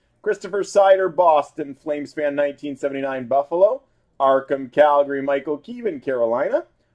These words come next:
Robert Roper, Chicago, Wes Salter, Colorado, Adam Rosinski, Columbus, Nick Slayer, Dallas, Nicholas Fontenook with Detroit, Greg Rothwell, the Oilers,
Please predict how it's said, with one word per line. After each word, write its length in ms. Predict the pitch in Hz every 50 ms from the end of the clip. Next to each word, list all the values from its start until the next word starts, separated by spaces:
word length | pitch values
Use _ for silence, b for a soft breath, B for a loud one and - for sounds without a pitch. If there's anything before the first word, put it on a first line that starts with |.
| _ _ -
Robert 340 | 123 135 135 143 143 147 -
Roper, 520 | 139 147 160 175 170 - 185 180 185 170
Chicago, 720 | - - - - - 185 190 190 185 185 175 175 165 156 151
Wes 260 | 151 185 175 156 -
Salter, 480 | - 190 185 180 160 143 - 156 143 127
Colorado, 880 | - 151 139 135 131 127 127 120 120 127 131 143 165 202 240 247 - _ _ _ _ _ _ - -
Adam 260 | 202 233 226 226 214
Rosinski, 600 | 214 202 175 185 190 170 160 - - 160 151 123
Columbus, 580 | - 156 147 143 143 151 160 190 233 277 269 -
Nick 240 | 151 131 127 117 _
Slayer, 460 | - - - 127 123 120 117 113 110
Dallas, 600 | 104 110 123 127 139 160 196 269 330 - - _ _ _ _ _ _ _ _ _ _ _ _ _ _ _ _ b b b b b b b
Nicholas 500 | 117 123 143 156 156 156 156 156 151 -
Fontenook 480 | - 170 190 196 - 233 277 285 - -
with 200 | 151 135 - -
Detroit, 560 | 123 113 - - - 208 254 285 277 - -
Greg 260 | 147 151 135 131 120
Rothwell, 540 | 123 127 127 123 120 - - 135 123 120 113
the 180 | 117 117 113 - 123
Oilers, 560 | 131 151 156 143 160 208 247 269 - -